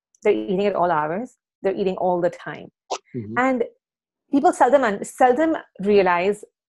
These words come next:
Speaker 1: what a big problem this can be, because the truth is your digestion has the potential,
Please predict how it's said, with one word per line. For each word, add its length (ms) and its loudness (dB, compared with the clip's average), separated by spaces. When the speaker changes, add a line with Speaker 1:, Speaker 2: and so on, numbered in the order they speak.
Speaker 1:
what 260 4
a 60 6
big 360 0
problem 420 0
this 200 -4
can 200 -8
be, 120 -6
because 320 2
the 60 4
truth 420 -2
is 340 0
your 280 6
digestion 800 0
has 360 -2
the 80 0
potential, 720 -4